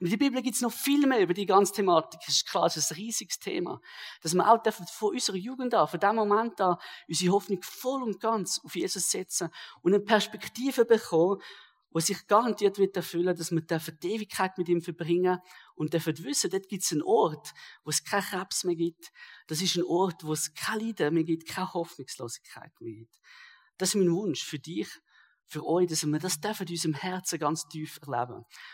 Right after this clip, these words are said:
Und weisst, dass da wirklich ein tiefer Frieden in allen Lebensstürmen hineingeben.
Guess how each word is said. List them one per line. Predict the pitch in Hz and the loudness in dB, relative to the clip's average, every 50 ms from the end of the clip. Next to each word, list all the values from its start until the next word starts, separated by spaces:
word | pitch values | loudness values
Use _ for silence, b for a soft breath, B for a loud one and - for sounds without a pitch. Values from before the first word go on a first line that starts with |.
| B B | B B
Und | - 151 151 | -4 4 6
weisst, | 185 214 202 - | 6 6 6 4
dass | - - | 0 -2
da | 185 151 135 151 165 | -4 -8 -8 -10 -10
wirklich | 220 262 269 - - - - 233 220 - - - _ | -8 -8 -8 -8 -10 -10 -6 -4 -4 -4 -6 -10 _
ein | 175 156 156 - _ | -8 -8 -8 -8 _
tiefer | - 226 247 269 254 - - - 220 | -8 -4 -4 -4 -4 -6 -8 -10 -10
Frieden | 196 - 214 190 226 233 - 233 226 226 226 B B B B B | -8 -6 -6 -4 -4 -2 2 2 2 2 2 B B B B B
in | - 311 - | -8 -4 2
allen | - 196 220 233 233 214 202 | 4 4 4 6 4 4 4
Lebensstürmen | 202 220 208 214 180 - - 202 190 190 190 | 4 2 2 0 -2 -2 0 0 0 0 2
hineingeben. | 185 185 180 185 180 175 151 - - | 2 2 2 2 2 -2 -6 -6 -10